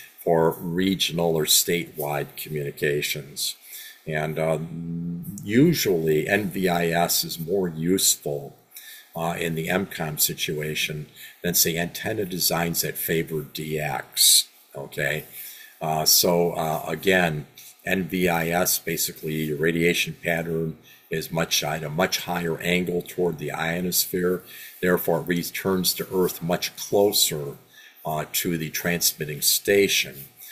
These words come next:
and therefore it gives you, uh, usually better connectivity to, say, uh, a state E O C that may be two hundred or four hundred miles away, or, uh, other county E O Cs, or, uh,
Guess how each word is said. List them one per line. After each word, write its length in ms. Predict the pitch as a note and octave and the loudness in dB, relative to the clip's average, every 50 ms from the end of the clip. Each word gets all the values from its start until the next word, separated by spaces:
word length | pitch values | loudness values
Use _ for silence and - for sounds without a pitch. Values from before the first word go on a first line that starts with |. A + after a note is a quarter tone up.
| - - - - | -20 -18 -12 -6
and 200 | E2 D#2+ D#2+ D#2 | -6 -4 -2 0
therefore 520 | D#2+ E2 F2+ F#2 F2 - - D#2+ D#2 D2+ | 4 4 4 4 4 2 0 0 2 0
it 120 | D2 - - | 0 -4 -4
gives 340 | - E2 D#2+ D#2 - - - | -4 -4 -4 -2 0 -2 0
you, 300 | E2 D#2+ D#2+ D#2 D#2 D#2 | 0 -2 -2 -2 -2 -2
uh, 140 | D#2+ D2+ D2 - - - - - - - - | -2 -4 -6 -6 -10 -16 -16 -18 -20 -12 -4
usually 500 | F#2 F#2+ A2 A2 - - - F2 E2 E2 | 2 2 4 4 2 0 -2 -2 -4 -4
better 320 | D2+ - F2 E2+ E2 E2 | -2 -2 -2 0 0 0
connectivity 920 | - - - - D#2+ D2 C#2+ - - - - G2+ F2+ E2+ D#2+ D2 D2+ D2 - | -2 -4 -6 -6 -4 -4 -4 -6 -4 -2 0 0 2 0 0 -2 -4 -6 -4
to, 120 | - - | -2 0
say, 340 | - - - D#2+ D2+ D2+ D2+ | 2 2 2 2 0 0 -2
uh, 140 | C#2+ C2+ - - - - - - - | -2 -4 -6 -8 -14 -18 -18 -10 -4
a 60 | - | 0
state 380 | F2+ - - - G2 F#2 E2+ D#2 | 2 4 4 6 4 4 2 0
E 200 | - F#2 F2 E2+ | -2 0 2 2
O 100 | E2 E2 | 2 4
C 340 | - - - - E2+ E2 D#2+ | 4 2 2 2 0 0 -2
that 200 | D2+ D2 D2+ D#2 | -2 -2 -4 -6
may 120 | D#2 D#2 | -8 -8
be 160 | D2+ - D#2+ | -6 -8 -8
two 260 | D2 - - G2 E2 | -6 -6 -6 -6 -6
hundred 440 | - F2 E2 D#2 D#2 D#2 D2+ D2+ C#2+ | -6 -6 -6 -4 -2 -2 -2 -4 -4
or 120 | D2 C#2 - | -6 -8 -8
four 260 | - - E2+ D#2 D2+ | -6 -6 -4 -4 -4
hundred 320 | E2+ D#2+ D2+ D#2 D2+ D#2+ | -4 -4 -4 -6 -6 -6
miles 440 | D#2 D2+ D2 D2+ D2+ D2+ - - - | -4 -4 -4 -4 -2 -2 0 -2 -2
away, 540 | D2+ C#2+ D#2 D#2 D#2 D#2 D2+ D2 C#2 C#2 - - - - - - - - | -2 -4 -4 -2 0 0 -2 -2 -4 -6 -10 -10 -10 -12 -12 -12 -10 -6
or, 340 | - D#2+ D#2 D#2+ D#2 D2+ D2+ | -4 -2 0 0 0 -2 -2
uh, 180 | E2+ D#2 D#2 - - - - - | -2 -2 -4 -4 -8 -12 -4 2
other 240 | F#2 F#2+ F#2 - D#2+ | 2 2 4 2 0
county 540 | - - - - E2 D#2+ D2+ - D#2+ C#2+ - | -2 -2 -4 -2 -4 -4 -4 -6 -10 -10 -8
E 180 | D#2 D#2 D#2 D2+ | -6 -4 -2 -2
O 120 | C#2+ C#2+ | -2 0
Cs, 680 | - - - - D#2 D2 C#2 C#2 C#2 C#2 C#2 - - | 2 2 2 2 2 -2 -6 -6 -8 -6 -4 -2 -2
or, 280 | E2 D2 D2 D2+ D2+ - - - - - - - - - - - _ _ _ _ _ _ - - - - | -2 -2 -2 -4 -4 -6 -10 -16 -20 -20 -20 -18 -18 -18 -20 -20 _ _ _ _ _ _ -12 -8 -6 -6
uh, 180 | E2+ D2+ D2 | -6 -8 -10